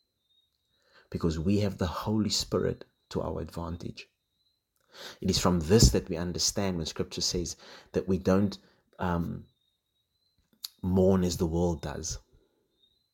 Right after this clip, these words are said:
that we have eternal hope, that we count it joy when we are in difficult circumstances and sufferings, because we get the opportunity to acquire the characteristics of Christ, our Lord and Savior,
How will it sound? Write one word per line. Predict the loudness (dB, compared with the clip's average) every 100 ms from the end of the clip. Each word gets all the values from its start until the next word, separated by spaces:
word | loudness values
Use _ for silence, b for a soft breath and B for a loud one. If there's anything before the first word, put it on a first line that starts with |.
| _ _ _ _ B B
that | -4 0
we | 0
have | 0 -2 -4
eternal | -6 0 2 2 0
hope, | -2 -8 -10 -14 _ _ _ _ _ _ _ _ _ _ _ _ _ _ B B B
that | 0 2
we |
count | 2 4 4 2
it | -4
joy | -2 4 6 4 0 -8 -12 _
when | -6 -4
we | -2 -4
are | -4
in | -6
difficult | -6 -6 -6 -6 -6 -6
circumstances | -4 -2 0 0 0 -4 -6 -6 -6 -8 -6
and | -6
sufferings, | -8 -10 -14 -16 -18 -20 _ B B B B
because | -4 -2 0
we | 2 4 4
get | 2 -4
the | -6
opportunity | -8 -8 -4 0 0 -2 -6
to | -8 -12 -12
acquire | -10 -4 -2 0 -2
the | -4
characteristics | -4 -4 -6 -8 -4 0 2 2 -2 -6
of | -8 -12
Christ, | -8 -8 -6 -8 -8
our | -6
Lord | -4 -4 -6
and | -8
Savior, | -8 -8 -10 -12